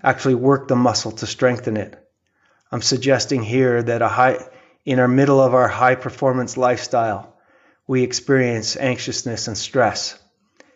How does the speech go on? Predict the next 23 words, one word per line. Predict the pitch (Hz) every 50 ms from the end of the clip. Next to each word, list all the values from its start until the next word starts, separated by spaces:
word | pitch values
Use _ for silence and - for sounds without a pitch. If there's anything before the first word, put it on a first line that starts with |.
| _ _ _ _
and | - 127
that | 123
we | 127 127
need | 117 120 127 131 135 131 131
to | 131
build | 113 - - 131 131 131 131 127 127 123 123
our | 123 120 117
emotional, | 120 113 117 123 135 127 - - 135 127 127 131 131 127 - - _ _ _ _ _ _ _ -
mental, | 123 123 127 131 - 131 127 127 -
and | - 120 110 104
spiritual | - - - _ - 131 135 135 131 131 - 131 123 117
resiliency. | 120 120 113 104 110 117 120 120 120 120 113 101 - - - 98 85 - -
And | - 135
it | 131 131
won't | 131 135 143 135
just | 143 131 -
happen | - 131 127 127 123 - 139 143 147
by | 127 120 117 107
hope. | 104 113 131 165 170 - - - - - _ _ _ _ _ _ _ _ _ _ _ _
There's | - 135 123 120
actually | 123 123 127 - - - 135 117
key | - - - - 151 143 143 139
practices | 143 - 131 131 131 131 - - 135 - - - - - - -